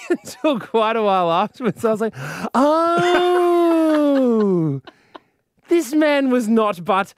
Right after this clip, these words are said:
a very concerned citizen for my hygiene." I think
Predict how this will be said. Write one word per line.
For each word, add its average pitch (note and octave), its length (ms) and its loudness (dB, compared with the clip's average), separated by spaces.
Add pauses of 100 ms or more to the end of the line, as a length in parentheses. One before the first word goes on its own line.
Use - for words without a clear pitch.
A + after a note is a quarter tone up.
(300)
a G#3+ 140 2
very F3+ 640 -2
concerned G3 720 -2
citizen G3 640 0
for A#3+ 140 -4
my F3+ 200 2
hygiene." G3 800 0 (1500)
I F#4+ 340 2
think G#3+ 600 -4